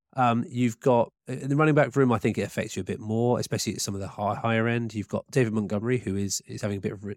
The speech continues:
career resurgence. I feel like he played really well this last week. Aaron Jones, who is generally consistent and, and the go-to guy,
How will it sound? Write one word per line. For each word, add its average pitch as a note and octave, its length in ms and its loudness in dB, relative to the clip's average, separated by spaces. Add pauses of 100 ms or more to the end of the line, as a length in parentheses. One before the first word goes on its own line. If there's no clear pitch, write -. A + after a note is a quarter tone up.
career G#2 320 -2
resurgence. G#2 760 -2
I F#2+ 100 -8
feel G2 180 -6
like G2 140 -6
he G#2 80 -14
played F#2+ 260 -8
really G2+ 200 -4
well F#2+ 140 -4
this G#2 180 -8
last G2+ 220 -8
week. A2+ 160 -4 (500)
Aaron A2+ 240 0
Jones, A2+ 320 -2
who G2 100 -6
is F#2+ 160 -4
generally G#2+ 360 -2
consistent G#2 640 -4
and, G#2 240 -6
and G2 140 -10
the G2+ 80 -8
go-to G2+ 420 -2
guy, G#2 400 -6